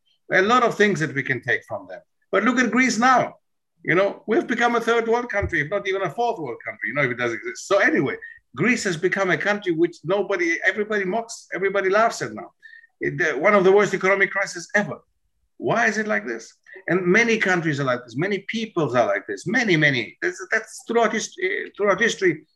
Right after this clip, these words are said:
throughout humanity, you will find it, subhanAllah. So, and I think this is the major,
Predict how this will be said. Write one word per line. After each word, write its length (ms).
throughout 240
humanity, 500
you 80
will 80
find 200
it, 580
subhanAllah. 300
So, 260
and 140
I 40
think 220
this 160
is 120
the 120
major, 520